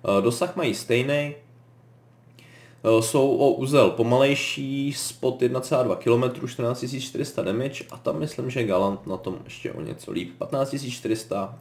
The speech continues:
a spot teda jedna celá tři, to je trošičku horší. Ale damage o tisícovku vyšší, o uzel větší rychlost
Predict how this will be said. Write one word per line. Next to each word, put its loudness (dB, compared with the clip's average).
a -12
spot -6
teda 0
jedna -4
celá -10
tři, -10
to -14
je -12
trošičku -10
horší. -8
Ale 10
damage 4
o 0
tisícovku -2
vyšší, 2
o 2
uzel 4
větší 0
rychlost -2